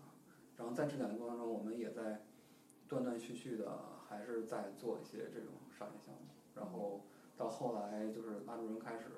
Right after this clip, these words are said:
呃，一方面是觉得这游戏好像有潜力能够搏一下，另一方面也是这游戏开发的那个，就是需要我们投入精力比较多，所以就彻底转到做游戏了。然后现在商业项目也都没了。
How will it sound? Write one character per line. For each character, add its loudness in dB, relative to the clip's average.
呃， -8
一 0
方 4
面 2
是 -4
觉 -6
得 0
这 0
游 -2
戏 -2
好 -8
像 -6
有 -2
潜 -6
力 0
能 -6
够 -4
搏 -4
一 -6
下， -6
另 0
一 2
方 4
面 0
也 -6
是 -2
这 0
游 0
戏 -2
开 -4
发 0
的 2
那 0
个， -4
就 2
是 -2
需 -4
要 4
我 0
们 -6
投 -2
入 0
精 -2
力 0
比 -2
较 -2
多， 2
所 0
以 0
就 0
彻 0
底 0
转 -2
到 -6
做 -2
游 -8
戏 -10
了。 -10
然 -2
后 2
现 -4
在 -2
商 -2
业 0
项 -2
目 -6
也 -8
都 -8
没 -8
了。 -12